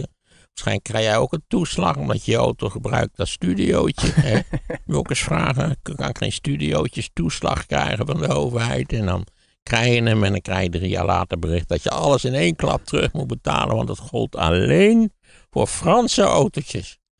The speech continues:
Speaker 1: Niet voor Duitse autootjes. Nou ja, het, het,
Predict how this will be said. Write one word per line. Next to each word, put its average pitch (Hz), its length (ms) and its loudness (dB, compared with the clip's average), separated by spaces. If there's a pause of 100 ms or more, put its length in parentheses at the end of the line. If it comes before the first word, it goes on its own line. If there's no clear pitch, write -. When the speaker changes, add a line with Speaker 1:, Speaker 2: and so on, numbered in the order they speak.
(240)
Speaker 1:
Niet 185 340 4
voor 165 220 4
Duitse 139 400 2
autootjes. - 640 -4
Nou 87 120 -4
ja, 71 120 -10 (400)
het, - 240 -12
het, - 480 -8